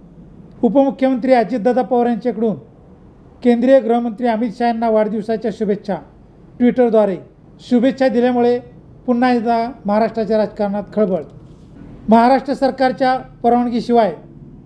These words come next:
महाराष्ट्रात सीबीआयला प्रवेश नाही. महाविकास आघाडीचा सरकारचा मोठा निर्णय. रस्ते अपघात झाल्यास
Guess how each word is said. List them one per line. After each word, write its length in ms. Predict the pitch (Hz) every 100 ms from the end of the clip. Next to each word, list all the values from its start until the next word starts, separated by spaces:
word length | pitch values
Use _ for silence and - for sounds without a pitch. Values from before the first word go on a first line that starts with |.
| -
महाराष्ट्रात 540 | 220 233 254 233 247 247
सीबीआयला 520 | - 226 233 226 226
प्रवेश 380 | 226 214 214 -
नाही. 220 | 208 170 139 - - - - - -
महाविकास 580 | 226 240 262 262 269 262
आघाडीचा 580 | 240 240 233 - 247 254 - - - - -
सरकारचा 440 | 233 254 247 254
मोठा 240 | 233 220
निर्णय. 360 | 220 220 214 180 - - - - - - - - - -
रस्ते 360 | 233 233 240 269
अपघात 320 | 254 196 254 254
झाल्यास 420 | 226 220 214 -